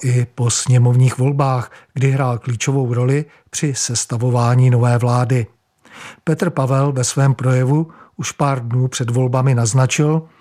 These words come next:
jakým způsobem hodlá postupovat. Na podzim prohlásil, cituji, „Mohu vás ujistit, že budu respektovat vůli voličů vyjádřenou výsledky voleb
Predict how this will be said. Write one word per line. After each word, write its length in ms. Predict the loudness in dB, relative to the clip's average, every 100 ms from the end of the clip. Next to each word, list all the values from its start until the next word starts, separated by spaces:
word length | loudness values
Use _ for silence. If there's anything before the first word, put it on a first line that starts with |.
| -20 -12 -6
jakým 300 | -2 0 0
způsobem 580 | -2 -6 -4 0 2
hodlá 420 | 2 2 0 0 0
postupovat. 760 | -4 -4 -4 0 0 0 -2 -10 _ _ -20 -8 0
Na 120 | 0
podzim 420 | 0 0 2 0
prohlásil, 800 | -2 -2 0 0 0 0 0 -2 -6 _ _ _
cituji, 560 | -6 -2 0 0 -2 -8 _ _ _ _ -20 -20 _
„Mohu 240 | 2 4 2
vás 320 | 0 -2 -4
ujistit, 500 | -2 0 0 -2 0
že 120 | 0
budu 240 | 0 0
respektovat 680 | 0 -2 -4 -6 -2 -2 0
vůli 260 | 0 0 0
voličů 640 | 0 0 0 2 2 0 -6 -20 -10
vyjádřenou 600 | -2 0 0 -2 0 -2 -2
výsledky 580 | -2 -2 -2 -2 -2
voleb 400 | 0 2 0 -2